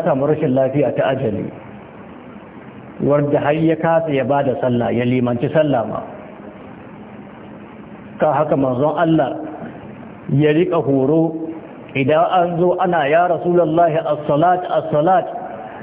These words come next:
sai ce, "Muru Aba Bakarin fali salli bin nasi." Ku hori Abubakar ya wa mutane sallah.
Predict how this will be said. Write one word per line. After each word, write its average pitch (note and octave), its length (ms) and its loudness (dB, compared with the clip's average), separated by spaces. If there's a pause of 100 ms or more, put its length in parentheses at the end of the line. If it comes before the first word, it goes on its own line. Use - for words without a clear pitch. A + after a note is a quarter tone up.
(140)
sai E3+ 240 4
ce, E3+ 120 2
"Muru D3 460 2
Aba D3 300 2
Bakarin F3+ 540 2
fali C#3+ 300 2
salli B2 220 2
bin A#2+ 200 0
nasi." A2 340 -2 (1120)
Ku G3 120 4
hori F3 380 4
Abubakar G3 580 2
ya D#3 200 2
wa F3 220 4
mutane C3+ 540 0
sallah. A#2 300 0